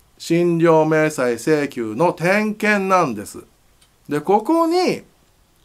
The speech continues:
お金を突っ込んでね、点検をしてるんですよ。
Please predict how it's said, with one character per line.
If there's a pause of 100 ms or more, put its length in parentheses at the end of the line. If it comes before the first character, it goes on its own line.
(340)
お
金
を
突
っ (220)
込
ん
で
ね、
点
検
を
し
て
る
ん
で
す
よ。